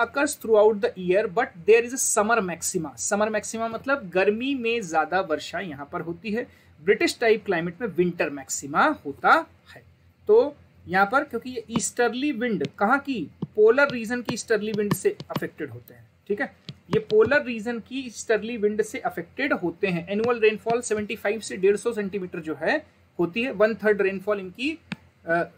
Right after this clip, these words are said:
two third rainfall summers में ही हो जाती है। Dry वेस्ट-, westerly wind आती हैं जो कि winters के समय में यहाँ पर अफेक्टेड होती हैं और बहुत ठंडी situation बनाती हैं। इस वजह से Siberian region जो है बिल्कुल जमा होता है, ठीक है।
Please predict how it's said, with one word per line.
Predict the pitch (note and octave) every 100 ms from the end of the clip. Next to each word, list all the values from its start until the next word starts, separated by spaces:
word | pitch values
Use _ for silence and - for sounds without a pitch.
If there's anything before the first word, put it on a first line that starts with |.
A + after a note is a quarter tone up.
| - -
two | C4+
third | - A3+
rainfall | G#3+ G3+ F3+ -
summers | - G3+ F#3+ F3+
में | E3
ही | F#3+
हो | G#3 D3+
जाती | C3+ A#2+ B2+
है। | - _ _ - - _
Dry | D3+ G#3
वेस्ट-, | B3 - -
westerly | F#3 G3+ G3+ G#3+ A3
wind | A#3+ B3+
आती | A#3+ A#3 B3+
हैं | C4+ D4+ _ _ -
जो | G#3
कि | B3+
winters | F#3+ G3 A#3 A3+
के | -
समय | A3+ G#3+ A3
में | G#3+
यहाँ | G3+ G#3
पर | -
अफेक्टेड | F#3 F#3 - G#3+
होती | G3+ G3+
हैं | A#3
और | F#3+
बहुत | F3+ G#3+ A3+ -
ठंडी | G3 G#3 A#3+
situation | F3+ - F3 G#3+ G3
बनाती | E3 D#3 F#3+
हैं। | D#3 - _ _ -
इस | C#4+ -
वजह | A#3
से | A3+ A#3+
Siberian | - F3+ F#3 F#3+ G3+ B3+ B3+
region | G3+ G3+ G#3+
जो | G3
है | G#3
बिल्कुल | F#3 F3+ F#3+
जमा | D3+ D3
होता | C3+ C3+ B2
है, | A#2 _ _ _ _ - - _ _
ठीक | G3
है। | D4